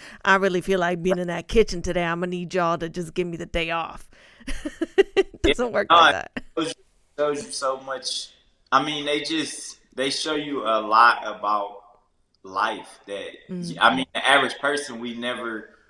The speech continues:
Speaker 2: would really experience it unless you went to the military. You know, it's,
Speaker 1: Yeah.
Speaker 2: it's got a lot of perks, uh, besides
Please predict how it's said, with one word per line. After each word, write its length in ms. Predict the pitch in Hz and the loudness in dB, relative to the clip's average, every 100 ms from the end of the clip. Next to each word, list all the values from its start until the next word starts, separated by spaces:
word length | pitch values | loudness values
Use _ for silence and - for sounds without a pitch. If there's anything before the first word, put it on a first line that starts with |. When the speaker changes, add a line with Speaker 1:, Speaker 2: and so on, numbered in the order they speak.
| - | -10
Speaker 2:
would 220 | 107 95 | -8 -2
really 360 | 123 123 110 | -2 -2 -4
experience 800 | 104 - - 143 156 131 113 104 | -8 -12 -8 -4 -2 -4 -6 -8
it 120 | 113 104 | -10 -8
unless 380 | 107 120 117 117 | -4 -2 -2 -6
you 140 | 98 | -8
went 200 | 110 110 | -10 -10
to 120 | - | -10
the 80 | 107 | -8
military. 680 | 107 139 135 117 98 90 87 | -6 -4 -6 -6 -6 -6 -10
You 100 | 98 | -6
know, 240 | 104 107 | -2 0
it's, 260 | 110 - 185 | 0 -4 -6
Speaker 1:
Yeah. 100 | 170 | -4
Speaker 2:
it's 320 | 185 - - _ _ | -4 -4 -14 _ _
got 260 | - 127 - 110 | 6 6 6 2
a 60 | 104 | 2
lot 300 | 107 113 113 | 6 8 6
of 220 | - - | 0 -8
perks, 600 | 120 113 - - - - _ _ _ _ _ _ _ _ - | -6 -6 -8 -16 -20 -20 _ _ _ _ _ _ _ _ -4
uh, 400 | 107 104 101 95 95 | -2 0 -2 -6 -8
besides 640 | 107 - 110 107 104 - | -10 0 4 4 2 -6